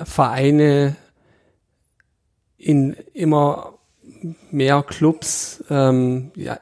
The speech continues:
nur noch das Beiwerk sind zu dem, äh, was in Richtung des Profifußballs geht, weil, weil es eben dann Kapitalgesellschaften unterschiedlichster Form gibt, ähm, wo, wo dieser Profifußball hin ausgelagert wurde.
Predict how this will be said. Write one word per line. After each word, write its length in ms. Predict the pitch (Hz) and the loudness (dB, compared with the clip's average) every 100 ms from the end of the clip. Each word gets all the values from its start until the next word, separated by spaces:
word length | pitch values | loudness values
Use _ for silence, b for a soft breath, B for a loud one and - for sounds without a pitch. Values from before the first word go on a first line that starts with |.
| - | -4
nur 200 | 151 135 | 0 2
noch 180 | 135 - | 0 -2
das 180 | 139 - | -6 -2
Beiwerk 540 | 123 139 147 147 156 | 0 0 0 -2 -2
sind 460 | - 151 160 - - B B B B | -2 0 0 -4 -14 B B B B
zu 200 | - 139 | -4 -2
dem, 400 | 131 131 139 143 | 2 2 4 2
äh, 440 | - 135 127 123 127 - - - - | 0 2 4 2 0 -4 -12 -16 -10
was 360 | 147 135 131 143 | -8 -2 -2 0
in 60 | |
Richtung 280 | 127 131 131 | -2 -2 -2
des 160 | 120 - | -2 0
Profifußballs 840 | 143 147 170 - 131 - 120 120 | -2 0 -2 -4 -6 -2 -2 -2
geht, 220 | 127 135 160 | -2 -2 2
weil, 360 | 123 120 120 | 2 2 0
weil 140 | 120 120 | 0 -2
es 120 | - | -2
eben 180 | 127 123 | -2 0
dann 120 | 123 | -2
Kapitalgesellschaften 1080 | - 143 131 120 131 131 143 143 143 - 147 | -2 -6 0 0 2 0 0 0 -4 -2 -2
unterschiedlichster 680 | 139 139 - 139 135 143 | -2 -4 -6 -6 -6 -6
Form 340 | - 135 123 127 | -2 0 0 0
gibt, 260 | 131 - - B B B B B - | -2 -4 -20 B B B B B 0
ähm, 580 | 131 131 127 123 123 - | 4 4 4 2 0 -6
wo, 520 | - 143 139 131 127 | -14 -8 0 2 2
wo 100 | 131 | -2
dieser 200 | 131 127 | -2 -4
Profifußball 680 | - 127 - 127 139 - 120 | -4 -6 -6 -6 -6 -2 -2
hin 160 | 123 | -2
ausgelagert 760 | - 127 139 - 135 139 143 147 | -2 -2 -2 0 2 2 0 -2
wurde. 400 | 135 143 156 160 | 0 2 2 0